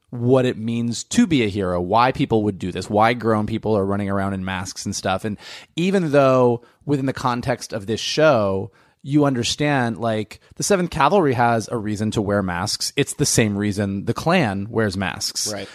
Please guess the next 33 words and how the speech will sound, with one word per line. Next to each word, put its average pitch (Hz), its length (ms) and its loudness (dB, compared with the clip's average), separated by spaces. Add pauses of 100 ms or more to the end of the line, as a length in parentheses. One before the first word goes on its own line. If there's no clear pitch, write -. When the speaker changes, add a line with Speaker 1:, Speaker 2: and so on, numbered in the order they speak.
(160)
Speaker 1:
Um, 127 400 2
but 135 160 0
now 131 160 2
the 127 80 0
police 190 680 -2
also 311 340 4
have 139 180 2
a 135 100 2
valid 113 520 2
reason 143 760 0
to 139 180 0
wear 110 340 -2
masks 175 460 -4
because 127 260 -2
of 131 100 -2
White 120 280 2
Knight. 127 500 0 (420)
Uh, 127 440 4
they 110 320 -2
are 120 120 4
protecting 185 460 -4
themselves. 107 340 -4
So 139 100 -2
there's, 180 220 2 (280)
everyone 294 340 4
has 180 380 0
a 139 100 -2
reason. 120 640 -2 (400)
And 147 200 0
to 147 80 0
Jean 127 240 -2
Smart's 160 320 -2
point, 104 420 -6